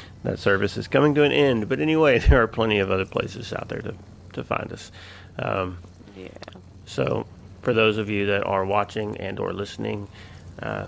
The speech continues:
Speaker 1: thanks for hanging out with us. Um, it's always, always good to know that when we, uh,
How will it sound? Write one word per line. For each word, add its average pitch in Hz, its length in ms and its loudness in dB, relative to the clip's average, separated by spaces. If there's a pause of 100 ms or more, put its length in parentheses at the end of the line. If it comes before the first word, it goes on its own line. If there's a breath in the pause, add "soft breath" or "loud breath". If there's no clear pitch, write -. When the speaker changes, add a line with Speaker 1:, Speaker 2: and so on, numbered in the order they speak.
Speaker 1:
thanks 104 240 -2
for 107 140 -6
hanging 101 240 -4
out 104 180 0
with 110 140 -2
us. - 340 -10 (120)
Um, - 380 -8 (1000)
it's 101 240 -10
always, 98 420 -6 (400 loud breath)
always 120 280 6
good 120 160 0
to 123 60 0
know 113 240 4
that 107 200 -2 (720)
when 107 220 -2
we, 101 260 0
uh, 98 260 2